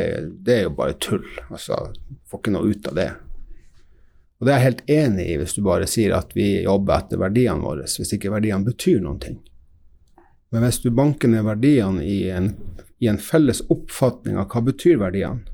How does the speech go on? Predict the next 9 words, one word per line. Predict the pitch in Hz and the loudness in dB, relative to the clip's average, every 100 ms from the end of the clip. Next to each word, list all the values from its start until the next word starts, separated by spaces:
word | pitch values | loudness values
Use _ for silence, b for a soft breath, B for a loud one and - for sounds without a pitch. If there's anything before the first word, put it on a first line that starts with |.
| - - - - b b b b b 127 | -16 -20 -20 -20 b b b b b -2
og | - | 2
konkretiserer | 131 123 127 120 117 151 147 104 95 | 2 4 2 2 2 4 4 4 0
det | 92 - | -2 0
i | 107 107 | -2 0
handlinger. | 170 180 98 92 - - - - - - - - - - - | 2 4 2 -4 -4 -2 -4 -6 -8 -10 -10 -12 -12 -14 -8
Altså | - | 0
når | 120 120 | 0 4
vi | 151 127 | 4 6
har, | 135 107 | 4 2